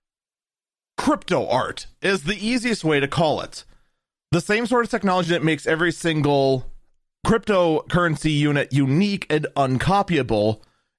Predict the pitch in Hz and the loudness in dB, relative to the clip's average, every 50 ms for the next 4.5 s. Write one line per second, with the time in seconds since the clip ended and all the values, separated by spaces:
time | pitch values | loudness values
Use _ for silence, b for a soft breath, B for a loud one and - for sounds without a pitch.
0 | _ _ - 165 175 156 143 165 160 156 156 160 151 147 - 156 131 127 127 123 | _ _ -2 0 0 0 0 0 2 2 2 0 0 0 0 2 2 2 0 -2
1 | 127 - - 135 127 123 123 120 120 113 b b b b - - - 180 180 165 | -4 -4 -2 0 0 2 2 2 2 0 b b b b -10 -4 -2 -2 0 0
2 | 170 147 170 160 151 143 147 - - 165 190 214 - - 139 131 120 147 160 - | 2 2 2 2 0 -2 -2 -2 -2 -2 -2 -2 0 0 2 2 2 2 0 0
3 | 127 127 123 117 120 123 117 - - 131 113 120 104 - 104 104 104 101 - - | 0 0 2 2 2 0 0 0 2 2 2 2 0 0 0 0 0 -2 -4 -4
4 | - 226 214 185 170 165 170 - - | -4 -2 0 0 0 0 0 -2 -6